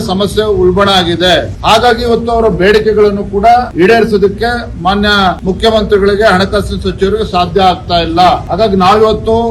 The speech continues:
ಕೆ ಎಸ್ ಆರ್ ಟಿ ಸಿ ನೌಕರು ಇವತ್ತೇನು ಹೋರಾಟ ಪ್ರಾರಂಭ ಆಗಿದೆ, ಇವತ್ತು ಬಸ್ಗಳೆಲ್ಲವೂ ನಿಂತಿದೆ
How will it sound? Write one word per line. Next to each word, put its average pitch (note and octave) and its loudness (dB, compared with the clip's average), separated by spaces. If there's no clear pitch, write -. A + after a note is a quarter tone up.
ಕೆ F3+ 4
ಎಸ್ G#3 -2
ಆರ್ G#3+ 2
ಟಿ G#3 4
ಸಿ G#3+ 2
ನೌಕರು G#3 2
ಇವತ್ತೇನು G3+ 0
ಹೋರಾಟ A3+ 4
ಪ್ರಾರಂಭ G#3 2
ಆಗಿದೆ, G3+ 2
ಇವತ್ತು G3+ -2
ಬಸ್ಗಳೆಲ್ಲವೂ G#3 0
ನಿಂತಿದೆ F#3+ 2